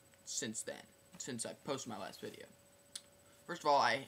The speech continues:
had to write a big research paper for a while. And I didn't do very well on that research paper. I got, like, a C or something like that.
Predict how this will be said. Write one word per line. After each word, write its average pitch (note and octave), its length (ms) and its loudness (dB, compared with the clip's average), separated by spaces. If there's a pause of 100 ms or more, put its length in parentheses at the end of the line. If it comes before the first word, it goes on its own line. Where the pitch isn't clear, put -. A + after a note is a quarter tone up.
had C3+ 180 -4
to C3 40 -10
write A#2 160 0
a A2 40 -6
big A2+ 280 -4
research - 400 -10
paper - 320 -10 (380)
for D2+ 160 -10
a - 80 -8
while. G1+ 340 -10 (1200)
And A2 280 -2 (540)
I A#2+ 140 -4 (100)
didn't A#2+ 180 -6
do A2+ 140 -8
very G#2 200 -4
well G2+ 200 -8
on G2+ 120 -12
that F#2+ 160 -14
research G#2+ 360 -12
paper. - 180 -12
I - 40 -10
got, - 140 -10
like, - 120 -12
a C3+ 60 -12
C - 280 -6
or A2+ 80 -12
something - 260 -10
like - 160 -16
that. - 160 -14